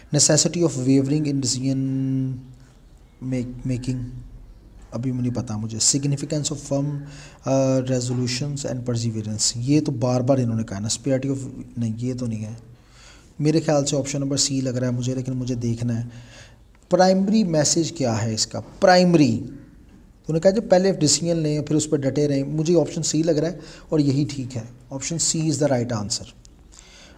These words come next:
अच्छा, फिर उसके बाद आगे आते हैं number ten की तरफ। Last रह गया, जल्दी देखें, जल्दी, टाइम मेरे पास है, साढ़े नौ मिनट हो गए हैं।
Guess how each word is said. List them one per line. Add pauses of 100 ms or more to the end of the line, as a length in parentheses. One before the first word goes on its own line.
(140)
अच्छा,
फिर
उसके
बाद
आगे
आते
हैं
number
ten
की
तरफ।
Last
रह
गया,
जल्दी
देखें,
जल्दी, (440)
टाइम
मेरे
पास
है,
साढ़े
नौ
मिनट
हो
गए
हैं।